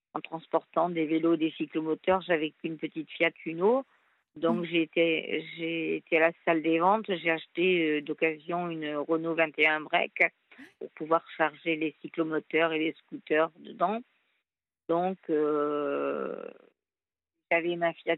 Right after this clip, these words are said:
Speaker 1: Uno, elle était en panne de voiture, donc je lui ai prêté ma Fiat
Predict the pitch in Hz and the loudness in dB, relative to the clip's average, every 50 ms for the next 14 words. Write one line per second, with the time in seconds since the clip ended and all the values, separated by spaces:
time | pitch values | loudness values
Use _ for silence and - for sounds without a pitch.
0 | - - - 156 160 165 180 196 208 208 220 214 190 170 156 160 - - 160 170 | -4 -6 -12 -10 -8 -4 0 2 4 4 6 6 6 4 2 0 -2 -2 -2 -2
1 | 170 160 170 165 165 160 160 160 147 160 160 160 - - - 202 214 - 202 170 | 0 2 0 0 0 -2 -6 -4 0 0 0 0 -2 -4 -4 -4 -2 -2 -4 -6
2 | 170 170 170 156 - _ _ 165 165 170 - _ - 175 156 _ - 175 185 - | -8 -8 -8 -10 -14 _ _ -12 -12 -12 -10 _ -10 -10 -8 _ -2 -2 -2 -2
3 | _ - - _ _ _ _ - 170 170 - - - - 170 | _ -20 -20 _ _ _ _ 0 0 0 0 0 0 0 0